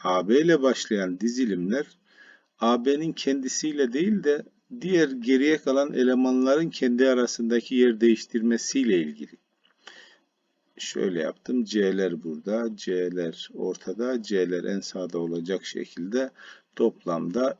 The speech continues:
üç eleman yan yana üç faktöriyel şeklinde diziliyordu. O zaman burada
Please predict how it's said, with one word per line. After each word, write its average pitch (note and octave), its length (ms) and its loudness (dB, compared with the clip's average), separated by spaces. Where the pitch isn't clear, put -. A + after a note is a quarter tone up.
üç C3 220 -2
eleman G#2 600 0
yan G#2 260 0
yana F#2+ 300 -4
üç C3 180 -4
faktöriyel G2 580 0
şeklinde F#2+ 640 -6
diziliyordu. E2+ 600 -6
O A2 120 -6
zaman F2+ 460 -4
burada G#2+ 640 -2